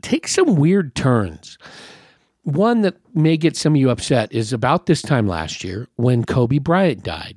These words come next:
Now, I'm not a Lakers fan at all and not a basketball fan very much. And I was, uh, am-, amazed at how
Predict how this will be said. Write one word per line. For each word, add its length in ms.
Now, 180
I'm 240
not 380
a 140
Lakers 420
fan 260
at 100
all 480
and 180
not 200
a 60
basketball 640
fan 380
very 300
much. 440
And 120
I 140
was, 260
uh, 140
am-, 300
amazed 1000
at 200
how 480